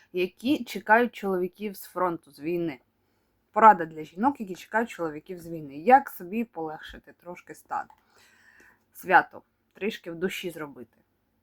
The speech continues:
Все одно треба трошки себе тримати в руках. Давайте почну з цієї колоди. Порада для жінок, які чекають чоловіків з війни. Давайте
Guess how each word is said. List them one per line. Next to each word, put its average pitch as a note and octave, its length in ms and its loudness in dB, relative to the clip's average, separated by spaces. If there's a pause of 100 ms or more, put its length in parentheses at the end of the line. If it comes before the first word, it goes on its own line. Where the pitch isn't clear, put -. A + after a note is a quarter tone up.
(280)
Все - 140 -10
одно G3 400 0
треба F3+ 360 0
трошки E3 480 -4
себе E3 320 -14
тримати F3 460 -10
в E3 60 -20
руках. - 460 -14 (380)
Давайте F#3 340 2
почну - 360 -12
з - 40 -12
цієї D#3+ 200 -12
колоди. - 420 -12 (360)
Порада F#3 300 6
для D#3 160 -10
жінок, D#3 480 -8 (180)
які D#3+ 220 -18
чекають G#3 420 0
чоловіків D#3 500 -10
з E3 80 -14
війни. D3+ 340 -10 (2000)
Давайте C#3+ 240 -12